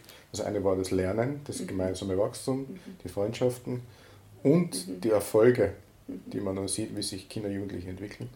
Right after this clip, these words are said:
Speaker 2: Mhm.
Speaker 1: und die Gesellschaft an sich.
Speaker 2: Mhm.
Speaker 1: Habe ich das so richtig?
Speaker 2: Mhm. Ja. So die, die Wirkung, die nachher das Gesamte wieder hat.
Speaker 1: Mhm.
Speaker 2: Da muss man sich halt allem bewusst sein, dass es allem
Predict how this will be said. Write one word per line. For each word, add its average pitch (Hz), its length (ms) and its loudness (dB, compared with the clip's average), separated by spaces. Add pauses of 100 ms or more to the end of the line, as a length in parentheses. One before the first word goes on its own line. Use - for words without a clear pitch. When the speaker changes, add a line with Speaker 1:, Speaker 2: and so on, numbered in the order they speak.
(100)
Speaker 2:
Mhm. - 300 -16
Speaker 1:
und 101 120 -8
die 95 40 -10
Gesellschaft 95 480 -6
an 92 80 -8
sich. - 360 -14
Speaker 2:
Mhm. 185 120 -10 (800)
Speaker 1:
Habe 113 120 2
ich 123 60 0
das 127 140 -2
so 131 60 0
richtig? 127 360 -4 (220)
Speaker 2:
Mhm. 180 260 -8 (220)
Ja. 180 140 -8 (280)
So 180 120 4
die, 175 220 4 (600)
die 180 160 4
Wirkung, 196 640 4
die 175 400 4
nachher 175 420 -4 (520)
das - 160 -10
Gesamte 175 560 -2
wieder 175 260 -2
hat. - 240 -4 (160)
Speaker 1:
Mhm. 107 320 -4 (680)
Speaker 2:
Da 185 120 10
muss 214 180 6
man 196 100 0
sich 202 200 -2
halt 185 160 2
allem 190 180 4
bewusst 202 400 0
sein, 190 380 0 (240)
dass 170 260 0
es - 360 -6 (600)
allem 180 420 2